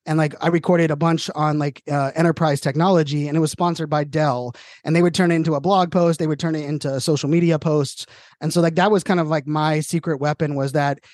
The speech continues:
if I could record, you know, content via audio and then turn it into something else, I can make a living on this, uh, side of the fence. But it's, uh, you know, I love podcasting, but it's, you know, anyone that's in this game,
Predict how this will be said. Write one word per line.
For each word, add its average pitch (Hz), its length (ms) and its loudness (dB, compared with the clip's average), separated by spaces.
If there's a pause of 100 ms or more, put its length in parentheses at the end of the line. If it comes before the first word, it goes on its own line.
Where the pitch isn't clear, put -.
(200)
if 151 120 2
I 170 140 4
could 196 120 0
record, 170 800 2
you 156 60 -2
know, 139 140 -2
content 147 520 0
via 143 240 0
audio 165 540 2
and 151 140 -2
then 143 120 0
turn 156 180 0
it 151 60 0
into 135 160 -4
something 139 320 -2
else, 185 260 2
I 156 80 0
can 143 160 0
make 147 180 -2
a 135 60 -6
living 143 320 0
on 127 140 -4
this, 127 340 -6 (100)
uh, 131 200 -4
side 135 180 -4
of 123 60 -6
the 127 80 -6
fence. 127 280 -6
But 127 240 -6 (320)
it's, 151 220 -4
uh, 147 300 2
you 156 80 2
know, 156 100 0
I 175 80 2
love 175 260 2
podcasting, 175 640 0
but 156 100 -2
it's, - 360 -8
you 151 100 2
know, 147 40 0
anyone 185 340 2
that's 165 160 -2
in 170 80 2
this 156 160 0
game, 151 420 -2